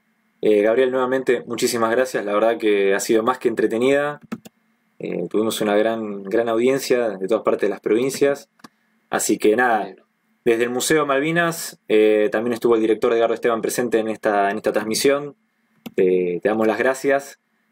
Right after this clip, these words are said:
Speaker 1: Así que bueno,
Speaker 2: Bueno.
Speaker 1: quien dice que no, no podamos replicar,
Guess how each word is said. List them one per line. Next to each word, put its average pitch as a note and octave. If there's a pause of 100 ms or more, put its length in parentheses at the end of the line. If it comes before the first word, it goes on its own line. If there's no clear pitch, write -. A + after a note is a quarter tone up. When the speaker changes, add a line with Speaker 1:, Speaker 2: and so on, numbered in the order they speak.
Speaker 1:
Así -
que A2+
bueno, G2+
Speaker 2:
Bueno. A2
Speaker 1:
quien A#2+
dice B2+
que A2
no, A2+
no A#2
podamos B2+
replicar, A#2+